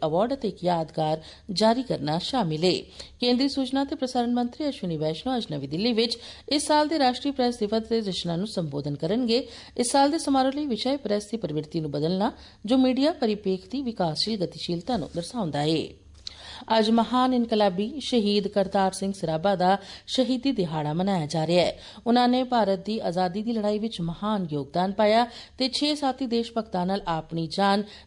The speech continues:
ਦੇਸ਼ ਦੇ ਨਾਂ ਕੁਰਬਾਨ ਕੀਤੀ। ਕਰਤਾਰ ਸਿੰਘ ਸਰਾਭਾ ਦੀ ਅਦੁੱਤੀ ਸ਼ਹਾਦਤ ਨੂੰ ਨਮਨ ਕਰਨ ਲਈ ਅੱਜ ਪੰਜਾਬ ਸਰਕਾਰ ਵੱਲੋਂ ਇੱਕ ਸਮਾਗਮ ਕਰਵਾਇਆ ਜਾ ਰਿਹਾ ਹੈ। ਇਹ ਰਾਜ ਪੱਧਰੀ ਸਮਾਗਮ ਲੁਧਿਆਣਾ ਦੇ ਪਿੰਡ ਸਰਾਭਾ ਵਿਖੇ ਸਪੋਰਟਸ ਸਟੇਡੀਅਮ 'ਚ ਸਵੇਰੇ ਸਾਢੇ ਦਸ ਵਜੇ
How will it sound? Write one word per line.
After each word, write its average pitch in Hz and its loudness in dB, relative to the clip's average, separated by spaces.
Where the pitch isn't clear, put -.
ਦੇਸ਼ 233 2
ਦੇ 160 -2
ਨਾਂ 156 -2
ਕੁਰਬਾਨ 190 -2
ਕੀਤੀ। 160 -4
ਕਰਤਾਰ 233 4
ਸਿੰਘ 269 0
ਸਰਾਭਾ 233 0
ਦੀ 254 -4
ਅਦੁੱਤੀ 208 -6
ਸ਼ਹਾਦਤ 185 -4
ਨੂੰ 262 -2
ਨਮਨ 160 -2
ਕਰਨ 180 -2
ਲਈ 240 0
ਅੱਜ 202 -2
ਪੰਜਾਬ 240 4
ਸਰਕਾਰ 254 0
ਵੱਲੋਂ 269 -6
ਇੱਕ 214 -6
ਸਮਾਗਮ 254 -2
ਕਰਵਾਇਆ 180 0
ਜਾ 160 0
ਰਿਹਾ 190 0
ਹੈ। 302 -2
ਇਹ 247 4
ਰਾਜ 247 2
ਪੱਧਰੀ 277 -4
ਸਮਾਗਮ 262 -2
ਲੁਧਿਆਣਾ 214 -2
ਦੇ 180 -6
ਪਿੰਡ 220 -6
ਸਰਾਭਾ 156 -4
ਵਿਖੇ 202 -2
ਸਪੋਰਟਸ 294 2
ਸਟੇਡੀਅਮ 208 2
'ਚ 220 -6
ਸਵੇਰੇ 170 -4
ਸਾਢੇ 285 -6
ਦਸ 147 -4
ਵਜੇ 139 -4